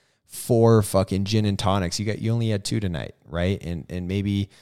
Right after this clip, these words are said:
you know, we, we ate some appetizer, we ate the dessert or, um, the entree, but we didn't eat dessert and we stuck to two drinks, right? And we feel better. And then maybe tomorrow we're gonna go get a workout in. Like, like, some of these things are things that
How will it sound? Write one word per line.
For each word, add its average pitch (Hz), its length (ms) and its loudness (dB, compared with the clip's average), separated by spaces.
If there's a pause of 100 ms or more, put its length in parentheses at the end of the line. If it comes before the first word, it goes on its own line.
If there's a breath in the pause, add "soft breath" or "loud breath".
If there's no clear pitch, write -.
(240 loud breath)
you 107 100 -6
know, 101 100 0
we, 101 220 0
we 104 200 2
ate 104 240 -4
some 98 120 -4
appetizer, 101 540 -2
we 98 100 0
ate 98 180 -4
the - 80 -20
dessert 95 460 -4
or, 98 180 0
um, 85 360 -6 (440)
the 82 540 -6
entree, 110 400 0
but 95 120 -4
we 92 120 -2
didn't 95 180 -4
eat 95 120 -6
dessert 92 340 -2
and 85 120 -6
we 90 140 -6
stuck - 320 -6
to 95 80 -12
two - 200 -6
drinks, 85 460 -6
right? 78 220 -4
And 82 80 -12
we 90 80 -8
feel 95 360 -6
better. 80 360 -4
And 82 140 -6
then 92 140 -6
maybe 98 240 -2
tomorrow 101 440 0
we're 95 140 -2
gonna 95 160 -4
go 92 140 -4
get 98 140 -6
a 95 60 -4
workout 90 460 -4
in. 87 180 -4
Like, 82 240 -6 (500 loud breath)
like, 95 300 -4
some 131 200 -2
of 139 160 0
these 107 220 0
things 107 440 0
are 85 460 -2
things 117 300 -6
that 87 260 -6